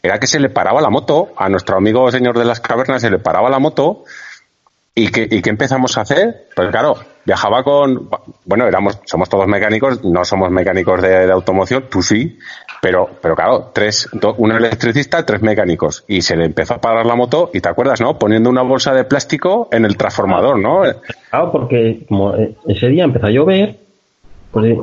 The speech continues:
Speaker 2: pensábamos que se estaba mojando, pues, las bobinas de la moto y cortaba la corriente.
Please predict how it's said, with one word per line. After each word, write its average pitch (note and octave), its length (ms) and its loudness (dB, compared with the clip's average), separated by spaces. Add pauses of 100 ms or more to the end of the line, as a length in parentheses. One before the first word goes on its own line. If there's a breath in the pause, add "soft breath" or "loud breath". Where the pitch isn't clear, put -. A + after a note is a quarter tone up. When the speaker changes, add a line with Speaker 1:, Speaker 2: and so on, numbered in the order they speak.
(180)
Speaker 2:
pensábamos A2 480 0
que D3 100 -2
se A#2+ 60 -2
estaba G#2+ 220 0
mojando, C3+ 720 2
pues, G#2+ 340 -2
las G2 200 -2
bobinas A2 420 0
de C3 60 2
la A#2+ 100 0
moto D#3 420 2
y B2 180 2
cortaba G2+ 420 -2
la A2+ 100 -2
corriente. G2 560 0